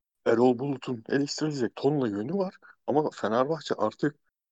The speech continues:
şey bir takım değil. Oynadığı maçı, maçın başka hiçbir şey konuşmadan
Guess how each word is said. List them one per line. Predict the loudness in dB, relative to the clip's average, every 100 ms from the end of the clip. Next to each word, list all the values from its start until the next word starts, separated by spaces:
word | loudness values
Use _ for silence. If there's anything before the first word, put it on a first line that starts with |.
| _ _ _ _ _ _ _
şey | 0 2 2
bir |
takım | 2 0 2 0
değil. | 0 -2 4
Oynadığı | 4 4 0 0 0
maçı, | 0 -4 0 0 0
maçın | -4 -4 -6 -8 _ _ _ _ _
başka | 4 6 0
hiçbir | -2 -4 0
şey | 0
konuşmadan | 2 -4 -6 -4 -2 -2